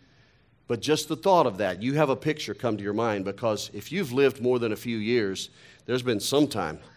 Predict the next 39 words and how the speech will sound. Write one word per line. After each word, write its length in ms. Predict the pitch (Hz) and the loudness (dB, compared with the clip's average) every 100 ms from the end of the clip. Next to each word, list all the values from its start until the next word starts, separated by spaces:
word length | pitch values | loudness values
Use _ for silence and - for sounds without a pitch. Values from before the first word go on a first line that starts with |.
| _ _ _ _ _ _ _ - | _ _ _ _ _ _ _ -8
when 100 | 107 | -4
you've 140 | 127 | 0
been 160 | 123 - | 0 0
stuck 340 | - 123 101 | -2 -2 -2
somewhere 600 | - 127 113 101 87 78 - _ _ - | -2 -2 -2 -4 -4 -6 -14 _ _ -14
that 100 | 90 | -10
you 160 | 87 120 | -6 -6
desperately 840 | 95 101 127 - 107 80 90 85 - _ _ 104 | -2 4 4 2 -4 -8 -8 -10 -16 _ _ -2
didn't 380 | 110 123 101 - - | 4 4 2 -6 -10
want 240 | 98 104 - | -6 -6 -6
to 80 | 95 | -6
be, 240 | 110 95 | -4 -4
or 140 | 85 | -4
some 180 | 98 98 | -6 -6
circumstances. 1120 | - 127 - 95 - 92 82 - 85 - - - _ _ - - - _ _ _ _ - | -4 -4 -4 -8 -8 -8 -10 -12 -10 -10 -10 -14 _ _ -20 -20 -20 _ _ _ _ 0
Maybe 180 | 139 131 | 2 4
you 120 | 123 | 4
lost 280 | 127 131 - | 4 2 -2
a 40 | |
good 180 | 120 123 | -2 0
job, 380 | 117 127 95 - - _ _ _ _ _ _ _ 117 | 2 2 2 -6 -20 _ _ _ _ _ _ _ -4
and 100 | 117 | 2
now 160 | 131 | 4
you're 180 | 135 127 | 4 2
in 60 | 120 | 2
a 60 | |
job 320 | 101 123 120 | 2 2 2
that 100 | 110 | 0
you 140 | 104 104 | -4 0
hate, 300 | 131 113 - - - | 2 2 -2 -18 -2
or 340 | 139 202 147 - - - _ - | 8 10 8 4 -14 -20 _ 0
you 140 | 135 | 4
wish 240 | 147 147 | 6 4
you 80 | 143 | 6
had 120 | 151 | 6
a 60 | 139 | 6
job 320 | 123 147 135 | 6 6 6
to 180 | 175 202 | 4 4
hate. 340 | 165 98 - | 4 0 -2